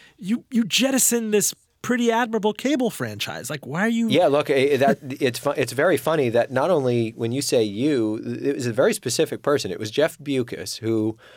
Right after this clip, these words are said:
Speaker 2: effectively voted for saying, "I don't believe in the strategy of vertical integration." And it's, it's actually quite awkward to see him now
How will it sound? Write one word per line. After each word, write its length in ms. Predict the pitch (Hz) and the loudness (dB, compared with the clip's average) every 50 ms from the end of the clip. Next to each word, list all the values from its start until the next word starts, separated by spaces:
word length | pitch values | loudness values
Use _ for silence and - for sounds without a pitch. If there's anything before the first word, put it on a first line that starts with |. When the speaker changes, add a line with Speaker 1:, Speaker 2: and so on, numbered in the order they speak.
| - _ - | -20 _ -10
Speaker 2:
effectively 640 | 107 - - 147 165 165 - 147 131 120 117 117 117 | -8 -2 0 0 0 0 0 -2 0 0 2 0 0
voted 560 | 104 107 113 117 123 117 110 107 104 98 - _ _ _ _ _ _ _ _ | 0 2 0 0 2 2 2 2 2 0 -4 _ _ _ _ _ _ _ _
for 300 | _ - - 123 120 117 | _ -8 -2 0 0 0
saying, 440 | 113 - - 120 117 113 110 113 113 - | 0 0 -2 -2 0 0 -2 -2 -4 -4
"I 120 | - 110 117 | -4 -4 0
don't 300 | 117 117 117 117 120 120 | 0 0 -2 -2 -4 -4
believe 380 | 117 110 107 107 113 113 104 | -4 -2 0 2 0 0 0
in 120 | 107 104 101 | -2 -4 -6
the 80 | 98 | -8
strategy 720 | 90 - - 107 101 98 98 101 95 92 - 101 98 98 - | -10 -8 -4 -2 0 0 0 -2 -4 -6 -6 -6 -6 -6 -4
of 240 | 85 92 92 87 82 | -4 -4 -4 -4 -4
vertical 360 | 92 92 95 92 - 101 92 | -4 -4 -4 -4 -6 -8 -8
integration." 560 | 92 92 85 90 90 92 87 - - 87 87 | -8 -8 -6 -4 -4 -4 -4 -4 -8 -10 -6
And 140 | - 107 117 | -6 -2 -2
it's, 160 | 113 110 - - - - - - - - | -2 -4 -4 -14 -14 -20 -20 -20 -18 -10
it's 120 | - 120 147 | -4 0 2
actually 320 | 143 147 - - 120 107 | 2 0 0 -2 -4 -4
quite 240 | - - 127 113 104 | 0 0 0 2 4
awkward 480 | 101 117 127 123 - 113 101 95 92 | 2 2 2 0 0 -2 -2 -2 -4
to 140 | - - 110 | -8 -8 -8
see 300 | - - - - 120 117 | -6 -6 -6 -4 -4 -4
him 240 | 107 - 110 101 101 | -4 -4 -6 -6 -6
now 520 | 98 98 98 101 104 98 95 95 95 90 | -4 -2 -2 0 0 0 -2 -2 -4 -6